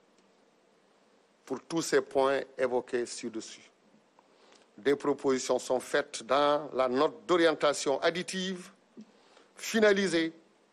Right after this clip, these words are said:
qui sera mise à disposition des autorités administratives et académiques dès aujourd'hui.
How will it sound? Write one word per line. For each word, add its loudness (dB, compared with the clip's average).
qui -10
sera 4
mise 2
à 2
disposition 0
des 0
autorités 0
administratives 0
et -4
académiques 0
dès 2
aujourd'hui. -4